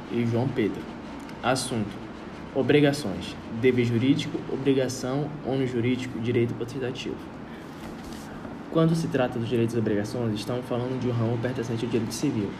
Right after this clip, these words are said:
dedicando às normas que reagem às relações jurídicas, que surgem através de uma prestação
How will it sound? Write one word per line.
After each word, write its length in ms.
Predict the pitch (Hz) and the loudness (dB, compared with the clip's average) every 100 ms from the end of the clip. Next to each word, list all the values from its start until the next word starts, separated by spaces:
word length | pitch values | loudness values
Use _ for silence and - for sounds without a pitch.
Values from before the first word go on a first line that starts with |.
| - - | -10 -6
dedicando 680 | 139 120 131 139 123 120 123 - - - | -2 0 0 0 0 0 0 -4 -8 0
às 200 | 127 127 | 0 2
normas 340 | 139 175 165 | 4 4 2
que 140 | 165 147 | 2 2
reagem 500 | 120 110 113 135 131 | 4 2 2 2 0
às 60 | |
relações 340 | 127 117 123 131 | 2 2 0 2
jurídicas, 560 | 139 113 - - 87 - - | 2 2 0 -4 -6 -8 0
que 120 | 139 | 2
surgem 340 | 135 135 131 135 | 4 4 2 2
através 480 | 131 120 117 120 | 2 4 4 4
de 60 | 127 | 4
uma 120 | 123 | 4
prestação 680 | 113 135 143 147 135 120 117 | 4 2 2 -2 -2 0 0